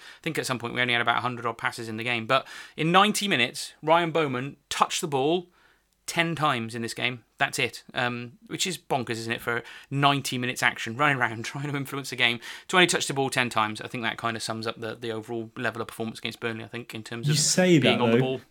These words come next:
Speaker 2: There was a funny stat flown around, um, last couple of weeks ago that Haaland only had eight touches for Man City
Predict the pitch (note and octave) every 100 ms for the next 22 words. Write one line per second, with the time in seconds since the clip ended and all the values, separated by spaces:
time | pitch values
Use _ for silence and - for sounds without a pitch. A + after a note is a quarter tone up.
0 | - - _ - C#3+ C#3+ C#3+ C3 - C#3+
1 | C3 - C#3+ C3 - A#2+ A#2 A#2+ A2+ A2
2 | A2 G#2+ G#2+ G#2+ A2 G#2+ - - G#2+ A2+
3 | A2+ - G#2+ G#2+ A2 - _ _ - -
4 | A#2+ B2 A#2 G#2 G#2 G#2+ A2 A2 G#2 B2
5 | A#2+ - B2+ B2+ - C#3 - C#3 C3 C3
6 | C3 C#3+ D3 F#3 -